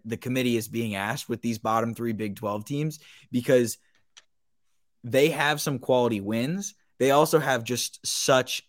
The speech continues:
an overwhelming set of bad losses. And, like, Texas Tech played Creighton, common opponent in non-conference.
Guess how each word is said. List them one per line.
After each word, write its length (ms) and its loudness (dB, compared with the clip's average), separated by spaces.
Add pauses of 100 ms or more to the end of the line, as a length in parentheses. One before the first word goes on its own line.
an 280 -4
overwhelming 1000 0 (840)
set 420 -2
of 200 -6
bad 260 -2
losses. 440 -8
And, 260 -2
like, 240 -2 (200)
Texas 420 2
Tech 400 2 (1500)
played 380 4
Creighton, 520 -2
common 300 -2
opponent 440 -2
in 120 -4
non-conference. 880 -4